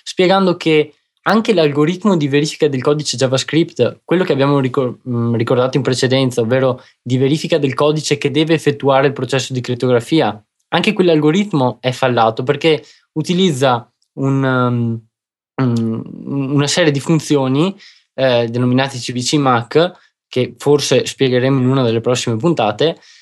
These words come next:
eh, in una variante fallata e, e comunque in una maniera non consona allo scopo del, del processo.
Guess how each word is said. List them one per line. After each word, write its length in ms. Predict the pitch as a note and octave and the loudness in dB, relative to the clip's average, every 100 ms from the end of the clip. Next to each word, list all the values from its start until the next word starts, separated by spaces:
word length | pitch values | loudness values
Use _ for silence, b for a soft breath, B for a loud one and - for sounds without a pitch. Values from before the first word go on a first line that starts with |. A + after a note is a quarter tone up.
| b - | b -4
eh, 840 | D#3 D3+ C#3+ C#3 C3+ C3 A#2+ _ - | 0 2 2 2 2 0 -2 _ -8
in 280 | F3+ F3 F3+ | -2 0 2
una 220 | F#3 F3 | 2 0
variante 1040 | E3+ D#3+ C3+ D3 C#3 D#3 D3 C3 B2 A#2+ | 2 2 2 0 0 0 2 2 2 0
fallata 720 | A#2+ C3 A#2 A2 A2+ - A2 A2 _ | 0 -2 0 0 -2 -4 -8 -8 _
e, 200 | - C#3+ | -6 -2
e 60 | D#3 | 0
comunque 600 | - F#3 E3 D#3+ F3 F#3 | 0 0 2 0 0 0
in 180 | E3+ D#3+ | 0 0
una 160 | E3 E3+ | 0 2
maniera 600 | E3+ C#3+ C3+ C#3+ C#3+ C3+ | 0 0 0 2 2 0
non 240 | C3 C#3+ | -2 -2
consona 640 | C3 A#2+ B2 D3+ C#3+ C3+ | 0 0 0 -2 0 2
allo 180 | C#3+ B2+ | 0 -2
scopo 380 | B2 A#2+ A2 C#3 | -2 -4 -2 0
del, 480 | A#2 G#2+ G#2+ G2+ G#2 | 0 0 -2 -2 0
del 120 | A2+ | 0
processo. 640 | A2+ A2+ A2 F#2+ - G#2 | 0 0 0 -2 -4 -8